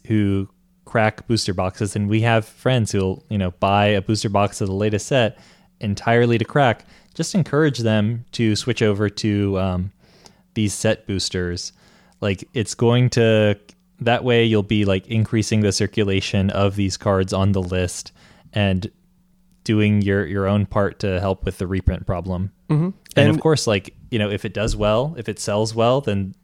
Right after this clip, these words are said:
Speaker 1: Wizards is gonna do more of it in the future, and that'll get more cards out into players' hands.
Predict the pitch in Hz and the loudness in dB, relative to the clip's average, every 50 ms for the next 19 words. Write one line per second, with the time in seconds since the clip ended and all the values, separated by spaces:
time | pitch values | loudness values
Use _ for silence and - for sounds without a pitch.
0 | _ - 107 101 101 104 98 - - 107 101 113 101 98 90 107 104 98 95 95 | _ -6 -4 -4 -2 -4 -4 -6 -6 -4 -2 0 0 0 0 0 0 0 2 2
1 | 101 101 98 92 104 101 78 92 92 - - 139 139 - 151 147 143 143 - - | 2 2 2 0 0 -2 -2 -4 -4 -2 -2 -2 -2 0 2 2 2 0 0 -2
2 | 120 107 98 98 101 98 98 98 107 104 - 95 98 98 95 - - 104 98 98 | -4 -2 0 0 0 0 0 0 0 -2 -2 0 -2 -2 -2 -2 -2 0 0 0
3 | 92 - 107 101 95 - - 101 98 95 - - 95 92 92 90 - - 101 95 | -2 -4 -6 -4 -4 -4 -4 -4 -4 -4 -4 -2 -2 -2 -2 -2 -2 -2 -2 -2
4 | 87 90 90 - - - | -2 -2 -6 -8 -10 -14